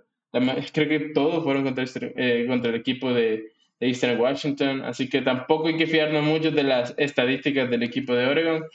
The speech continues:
Y del otro lado, B Y U, creo que Hall es un gran administrador del, eh, del juego como Q B, creo que Brooks es un running back bastante potable, que podría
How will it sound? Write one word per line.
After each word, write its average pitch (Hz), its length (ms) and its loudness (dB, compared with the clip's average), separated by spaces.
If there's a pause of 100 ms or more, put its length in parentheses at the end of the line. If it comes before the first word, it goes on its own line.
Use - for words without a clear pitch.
(260)
Y 147 80 2
del 135 140 2
otro 135 220 0
lado, 139 320 2
B 143 80 2
Y 139 400 2
U, 156 400 -2
creo 151 200 0
que 147 180 2
Hall 160 400 2 (240)
es 143 160 0
un 143 140 4
gran 147 260 2
administrador 147 480 2
del, 139 200 0 (160)
eh, 131 120 -2
del 117 180 0
juego 147 280 2
como 120 280 0
Q 175 260 2
B, 165 480 0
creo 147 240 0
que 139 120 2
Brooks 160 460 0
es 151 160 -2
un 139 120 2
running 143 300 2
back 139 260 -2 (260)
bastante 143 680 0
potable, 151 760 0 (280)
que 135 140 0
podría 131 1300 2